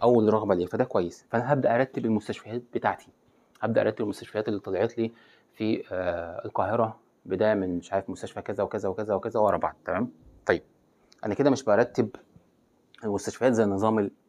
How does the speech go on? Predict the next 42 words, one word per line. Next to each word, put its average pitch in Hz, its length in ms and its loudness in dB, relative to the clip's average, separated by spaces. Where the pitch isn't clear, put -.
القديم. 107 320 2
أنا 107 140 0
أساسًا 123 200 2
ب-، 107 160 4
ساعات 110 320 0
ما 110 100 4
ب-، 95 80 2
ال-، 92 320 -4
المستشفيات 113 420 -2
ما 113 80 2
بكونش 101 380 0
عارف 117 260 2
المستشفيات 104 460 0
المعتمدة 127 580 2
اللي 98 120 0
ممكن 117 220 0
تفتح - 240 -10
في - 80 -10
القاهرة. 113 380 2
أنا 101 100 0
ممكن 120 240 2
أقول 113 260 2
إيه 110 80 4
مثلًا، 110 300 2
أنا 107 160 4
عايز 123 240 6
كارديو 135 260 4
في 117 80 0
القاهرة 151 360 6
عشان 135 260 4
مستشفى 135 400 4
واحدة 127 320 4
بس، - 360 0
عشان - 180 -8
مستشفى 107 320 -2
إيه؟ 117 140 4
واحدة 117 240 2
بس. 107 200 0
وأما 190 200 4
تنسيق - 260 0
المستشفيات 156 420 2
يظهر، 131 360 2